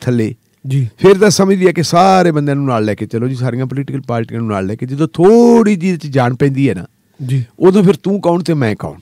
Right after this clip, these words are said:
Speaker 1: ਕਾਂਗਰਸ ਪਾਰਟੀ ਨੂੰ ਚਾਹੀਦਾ ਇਹ ਸੀ ਕਿ ਜਿਹੜੀ ਇੰਡੀਆ ਨਾਂ ਦੀ ਇਹਨਾਂ ਦੀ ਆਰਗੇਨਾਈਜੇਸ਼ਨ ਬਣੀ ਸੀ, ਉਹਨੂੰ ਨਾਲ ਲੈ ਕੇ ਚੱਲਣਾ ਚਾਹੀਦਾ ਸੀ।
Speaker 2: ਜੀ।
Speaker 1: ਮੈਂ ਇੱਕੋ ਮਿਸਾਲ ਦੇਵਾਂਗਾ, ਇਹ ਮੰਨਿਆ ਜਾਂਦਾ ਸੀ ਕਿ ਹੋਰ ਕਿਤੇ ਚਾਹੇ ਸਰਕਾਰ ਬਣੇ ਨਾ ਬਣੇ, ਮੱਧ ਪ੍ਰਦੇਸ਼ ਦੇ ਵਿੱਚ ਇਹਨਾਂ ਦੀ ਸਰਕਾਰ ਬਣ ਜਾਣੀ ਹੈ।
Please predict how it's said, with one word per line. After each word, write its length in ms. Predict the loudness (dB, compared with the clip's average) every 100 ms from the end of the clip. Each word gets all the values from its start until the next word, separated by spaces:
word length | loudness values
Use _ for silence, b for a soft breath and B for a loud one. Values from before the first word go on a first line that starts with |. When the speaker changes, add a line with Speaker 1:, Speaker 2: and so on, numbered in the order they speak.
| _ _ _ _ _ _ _ -4
Speaker 1:
ਕਾਂਗਰਸ 460 | 2 2 4 0 0
ਪਾਰਟੀ 360 | 2 2 2 -4
ਨੂੰ 100 | -2
ਚਾਹੀਦਾ 340 | 0 0 0
ਇਹ 80 | -2
ਸੀ 160 | -4 -8
ਕਿ 140 | -6
ਜਿਹੜੀ 180 | -6 -8 _ -6
ਇੰਡੀਆ 320 | -2 2 2
ਨਾਂ 180 | 2 0
ਦੀ 80 | 0
ਇਹਨਾਂ 160 | 0
ਦੀ 80 | 0
ਆਰਗੇਨਾਈਜੇਸ਼ਨ 680 | 0 0 -2 -2 -4 -6 -6
ਬਣੀ 200 | -4 -6
ਸੀ, 240 | -8 -10 -8
ਉਹਨੂੰ 300 | -6 -4 -4
ਨਾਲ 280 | -2 -2 -2
ਲੈ 100 | -6
ਕੇ 140 | -8 -12
ਚੱਲਣਾ 320 | -12 -12 -12
ਚਾਹੀਦਾ 400 | -10 -8 -8 -10
ਸੀ। 160 | -14 _ _ -10
Speaker 2:
ਜੀ। 180 | -2 -2 -2 -4
Speaker 1:
ਮੈਂ 100 | -2
ਇੱਕੋ 240 | 0 4 4
ਮਿਸਾਲ 360 | 4 2 2
ਦੇਵਾਂਗਾ, 280 | 2 0 2
ਇਹ 120 | 2
ਮੰਨਿਆ 320 | 2 0 2
ਜਾਂਦਾ 280 | 2 2 0
ਸੀ 180 | 0 -2
ਕਿ 120 | -2
ਹੋਰ 280 | 0 0 -2
ਕਿਤੇ 200 | -4 -8
ਚਾਹੇ 240 | -4 -4 -4
ਸਰਕਾਰ 420 | -8 -6 -4 -4
ਬਣੇ 260 | -4 -4 0
ਨਾ 120 | 0
ਬਣੇ, 280 | -2 -6 -10 _ _ _ _ -4
ਮੱਧ 200 | 0 4
ਪ੍ਰਦੇਸ਼ 400 | 2 2 0 -2
ਦੇ 80 | -4
ਵਿੱਚ 140 | -8
ਇਹਨਾਂ 160 | -8 -8
ਦੀ 80 | -8
ਸਰਕਾਰ 400 | -10 -6 -6 -4
ਬਣ 180 | -8
ਜਾਣੀ 260 | -10 -14
ਹੈ। 60 | -20